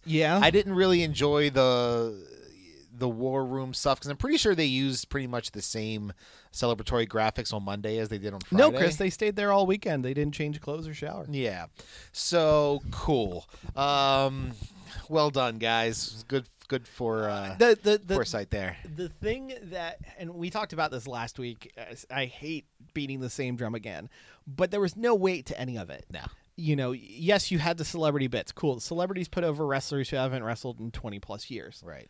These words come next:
Speaker 1: So there's that. That was a shit show. Steph doing the announcements a la Roger Goodell.
Speaker 2: Yeah.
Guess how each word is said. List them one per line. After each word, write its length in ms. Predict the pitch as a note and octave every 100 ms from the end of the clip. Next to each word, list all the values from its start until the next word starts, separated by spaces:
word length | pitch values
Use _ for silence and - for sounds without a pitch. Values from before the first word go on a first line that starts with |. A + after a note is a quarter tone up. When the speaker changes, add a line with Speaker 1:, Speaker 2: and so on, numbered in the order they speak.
| _
Speaker 1:
So 160 | - C#3+
there's 260 | C#3 C3
that. 360 | B2 C3 C#3 - - C#3+ _ -
That 260 | B2+ A2+
was 160 | A#2+ A2+
a 60 | G#2+
shit 240 | G#2+ -
show. 260 | - G#1+ - _ - -
Steph 380 | - - A3+ -
doing 240 | A#3+ G#3+
the 80 | F#3+
announcements 580 | F3+ E3+ F3 E3+ E3 -
a 180 | D#3 D3
la 300 | D#3 C#3+ C#3+
Roger 480 | C3+ B2+ C3 C3+ C3+
Goodell. 540 | C3+ B2+ B2+ C3 C3 -
Speaker 2:
Yeah. 280 | F#2 B1